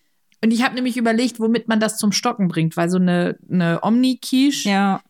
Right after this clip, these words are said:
Speaker 1: ist ja, da ist eine Eistock,
Speaker 2: Ja.
Speaker 1: Stock, wie sagt man denn? Stockmasse? Eistock? Eier?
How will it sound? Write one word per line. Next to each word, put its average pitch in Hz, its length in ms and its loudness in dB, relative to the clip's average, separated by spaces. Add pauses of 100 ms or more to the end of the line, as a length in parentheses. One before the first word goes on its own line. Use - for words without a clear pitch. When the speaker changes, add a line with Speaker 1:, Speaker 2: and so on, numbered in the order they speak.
Speaker 1:
ist 240 200 -4
ja, 208 140 0
da 196 80 0
ist 202 220 -2
eine 208 120 2
Eistock, 190 760 -2
Speaker 2:
Ja. 190 240 0
Speaker 1:
Stock, - 340 -4 (220)
wie 190 120 -4
sagt 233 220 -2
man 170 100 0
denn? 165 220 0
Stockmasse? 294 720 -4
Eistock? 262 640 -4 (540)
Eier? 262 500 -2